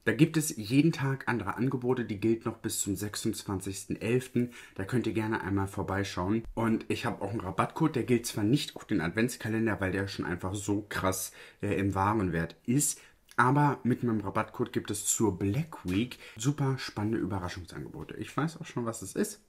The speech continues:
Ganz wichtig, die Überraschungen mit meinem Rabattcode gibt es aber trotzdem auch beim Kauf vom Adventskalender. Es lohnt sich wirklich, den Code zu benutzen. Jetzt kommen wir einfach zu dem Kalender. Falls ihr meine Adventskalender-Unboxings noch nie gesehen habt, ich erkläre euch kurz meine Regeln,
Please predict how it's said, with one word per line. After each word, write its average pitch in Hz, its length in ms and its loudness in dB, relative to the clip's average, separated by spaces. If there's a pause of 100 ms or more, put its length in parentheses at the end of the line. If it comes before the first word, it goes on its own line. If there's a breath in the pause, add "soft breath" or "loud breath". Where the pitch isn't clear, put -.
Ganz 139 200 6
wichtig, 170 280 4
die 110 80 -2
Überraschungen 101 640 2
mit 80 180 -4
meinem 82 160 0
Rabattcode 85 680 2 (220 loud breath)
gibt - 200 2
es 165 100 2
aber 147 160 4
trotzdem 151 460 4
auch 120 160 4
beim 120 240 4
Kauf 107 260 -2
vom 104 220 -4
Adventskalender. - 800 -10 (220)
Es - 60 -14
lohnt 104 160 2
sich 95 140 -4
wirklich, 98 220 -4
den 90 120 0
Code 92 220 -4
zu 95 120 -4
benutzen. 101 500 2 (240 loud breath)
Jetzt - 280 0 (120)
kommen 156 200 8
wir 160 80 2
einfach 123 280 -4
zu - 120 -6
dem 110 300 -2
Kalender. 101 420 -2 (240 loud breath)
Falls 165 380 0
ihr 139 240 0
meine 131 300 0
Adventskalender-Unboxings 120 1200 -2
noch 107 120 -2
nie 127 160 2
gesehen 117 400 0
habt, - 300 -8
ich - 140 -8
erkläre 143 360 -4
euch - 160 -8
kurz - 280 -8
meine 127 240 0
Regeln, 117 340 2